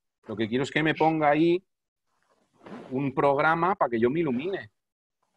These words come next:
Porque yo soy lo que siento, ¿no? El ser humano al final es lo que siente, ¿no? Entonces se abren esos conceptos, ¿no? Se abren esas, eh, eh, cuestiones éticas y morales de qué es un ser humano.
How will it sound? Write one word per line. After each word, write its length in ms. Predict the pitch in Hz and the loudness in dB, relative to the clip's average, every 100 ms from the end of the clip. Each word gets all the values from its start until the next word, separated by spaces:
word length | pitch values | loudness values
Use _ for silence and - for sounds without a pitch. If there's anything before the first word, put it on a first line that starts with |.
| _ _ _ _ _ | _ _ _ _ _
Porque 220 | 110 95 | -8 -6
yo 80 | 98 | -6
soy 160 | - 131 | -4 -2
lo 120 | 165 | -2
que 80 | 127 | -4
siento, 380 | 123 165 180 | -4 -4 -4
¿no? 200 | 127 156 | -4 -4
El 80 | 190 | -8
ser 180 | - 104 | -6 -6
humano 300 | 110 113 131 | -2 0 0
al 80 | 147 | -4
final 420 | - 117 135 247 - _ _ _ _ _ | -6 -6 -6 -8 -18 _ _ _ _ _
es 120 | 98 | -14
lo 100 | 147 | -12
que 120 | 139 | -12
siente, 500 | - 120 165 - 101 - _ _ _ _ _ _ _ _ _ _ _ _ | -10 -8 -8 -12 -16 -18 _ _ _ _ _ _ _ _ _ _ _ _
¿no? 280 | 107 214 - _ _ _ _ _ _ _ _ | -12 -12 -16 _ _ _ _ _ _ _ _
Entonces 240 | _ 113 - | _ -6 0
se 80 | |
abren 260 | 120 127 143 | 2 2 0
esos 260 | 143 156 - | -4 -8 -6
conceptos, 580 | 139 120 131 131 117 | -4 -2 -2 -2 -2
¿no? 140 | 104 135 | -2 -4
Se 120 | - | 0
abren 240 | 110 113 | 0 0
esas, 600 | 123 123 143 135 123 - _ _ _ _ _ _ - | -4 0 2 2 0 -8 _ _ _ _ _ _ -8
eh, 240 | 120 107 110 | -4 -2 -2
eh, 520 | 98 98 95 95 95 | -2 0 -2 -6 -10
cuestiones 760 | - 101 - 113 131 143 - - | -6 -6 -4 -4 -2 -4 -10 -12
éticas 560 | 117 127 151 147 131 127 | -8 -6 -4 -2 -2 -2
y 60 | |
morales 420 | 113 101 117 147 | -4 0 0 0
de 100 | 123 | -6
qué 100 | 101 | -6
es 120 | 117 156 | -6 -6
un 80 | |
ser 180 | 135 131 | -6 -6
humano. 460 | 107 95 131 131 | -4 -2 -2 -2